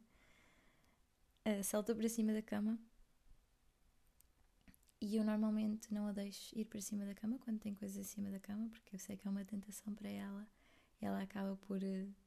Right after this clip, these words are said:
ir <laughs> brincar com elas. Mas eu esqueci-me completamente que tinha deixado o microfone em cima da cama, então nem liguei dela ter ido para cima da cama. Depois começo a ouvir ela a brincar assim com uma coisa dura, a cair no chão, uma coisa que fazia barulho.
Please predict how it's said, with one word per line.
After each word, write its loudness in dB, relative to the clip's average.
ir 0
<laughs> 4
brincar -2
com -6
elas. -6
Mas -12
eu 0
esqueci-me 4
completamente 4
que -16
tinha 0
deixado -2
o 0
microfone -2
em -4
cima -2
da -4
cama, -4
então 2
nem 10
liguei 4
dela -2
ter -4
ido -6
para -4
cima -4
da -4
cama. -4
Depois -10
começo 2
a 4
ouvir 4
ela -2
a -4
brincar -2
assim -4
com 0
uma 0
coisa -2
dura, -2
a -8
cair -4
no 2
chão, 0
uma -2
coisa -2
que -12
fazia -2
barulho. -4